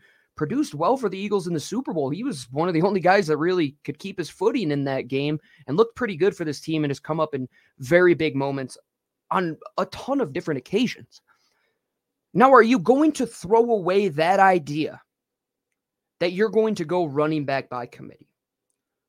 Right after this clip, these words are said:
and pay money to Ezekiel Elliott, who I'm sure is gonna want at least as much as your entire backfield is making currently, five to six million dollars a year, I'm sure he would be looking for.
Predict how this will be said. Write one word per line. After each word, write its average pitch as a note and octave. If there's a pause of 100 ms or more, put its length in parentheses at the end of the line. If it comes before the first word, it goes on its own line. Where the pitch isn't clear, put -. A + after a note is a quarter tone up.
(480)
and F#3+
pay D#4
money A#3+ (300)
to G3+
Ezekiel E3
Elliott, C3
who D#3+
I'm E3 (280)
sure -
is F3
gonna F#3
want C#3
at C#3+
least D3 (1200)
as D#3+
much D#3
as C3+
your D3
entire C#3
backfield C#3
is C#3
making D3+
currently, E3+ (320)
five D3
to C#3+
six D3+
million C#3
dollars B2
a A#2
year, C3+
I'm C3
sure B2+
he C3
would A#2
be -
looking -
for. -